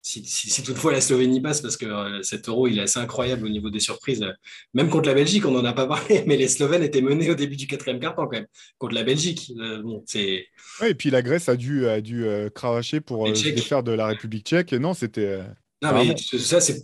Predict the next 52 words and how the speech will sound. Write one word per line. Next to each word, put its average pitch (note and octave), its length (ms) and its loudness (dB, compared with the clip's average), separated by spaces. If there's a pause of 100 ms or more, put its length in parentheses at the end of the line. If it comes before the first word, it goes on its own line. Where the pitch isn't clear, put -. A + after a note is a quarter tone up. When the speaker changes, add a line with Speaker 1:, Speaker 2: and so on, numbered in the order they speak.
Speaker 1:
une C3+ 160 4
réflexion C3 480 2
plus D3 120 0
globale, D3+ 320 4
mais, B2+ 160 2
euh, A2+ 220 -2
cet B2 260 -6
Euro, D#3 200 2
il A#2+ 100 0
est G#2+ 60 -4
vraiment... B2+ 420 -4 (440)
Il C3+ 200 -8
est B2+ 60 2
encore B2+ 260 0
plus E3 160 0
cool F3+ 240 0
que D3+ 140 2
ce D3 160 0
à C3 80 4
quoi C3 160 0
je B2 80 0
m'attendais, C3+ 320 0
honnêtement, B2 320 -2
sur B2 180 -4
le A2+ 100 -6
niveau A#2 280 0
des B2 100 4
matchs, C#3+ 300 0
le B2 80 -4
suspense, D3 520 -2
le B2 60 -2
fait B2+ 160 -2
qu'il A2 300 -6 (400)
y - 20 0
ait A#2+ 40 0
des B2+ 180 2
équipes D3 260 -2
qui, B2+ 400 -2
qui A#2+ 140 -8
prennent C3+ 180 0
des C3 140 4
options C#3 320 0
pour B2 160 -4
surprendre C3+ 580 0
des, B2 220 2
des, A#2+ 240 -4
des A2 160 -6
gros, A#2+ 420 0
des A#2 100 -4
gros A2+ 180 0
poissons. D#3+ 420 -2 (440)
Euh, G#2 240 -4